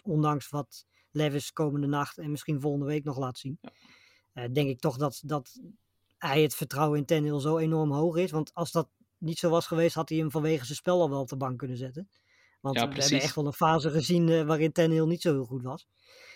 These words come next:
Speaker 1: Dus nee, ik denk dat als Tannehill weer fit is, dat hij weer gewoon, eh, gaat starten. Zeker zolang de Titans meedoen om een, eh, wildcard plek.
Speaker 2: Ik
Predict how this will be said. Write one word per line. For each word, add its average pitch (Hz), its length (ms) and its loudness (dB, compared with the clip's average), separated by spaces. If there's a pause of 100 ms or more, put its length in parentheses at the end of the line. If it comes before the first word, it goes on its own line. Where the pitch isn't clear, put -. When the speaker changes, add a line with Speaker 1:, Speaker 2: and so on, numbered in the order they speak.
(300)
Speaker 1:
Dus 135 140 -2
nee, 143 160 2
ik 139 100 -2
denk 151 160 4
dat 156 120 4
als 160 120 2
Tannehill 156 320 4
weer 143 100 0
fit 147 200 -4
is, 143 100 -4
dat 147 140 -8
hij 139 120 -4
weer 135 140 -4
gewoon, 139 340 -4
eh, 135 100 -6
gaat - 160 -6
starten. 135 320 -2
Zeker 151 280 2
zolang 143 260 0
de 143 80 -2
Titans 135 340 -4
meedoen 135 300 -2
om 131 120 -4
een, 131 180 -6
eh, 131 80 -6
wildcard 131 400 -8
plek. 123 120 -20
Speaker 2:
Ik - 160 -20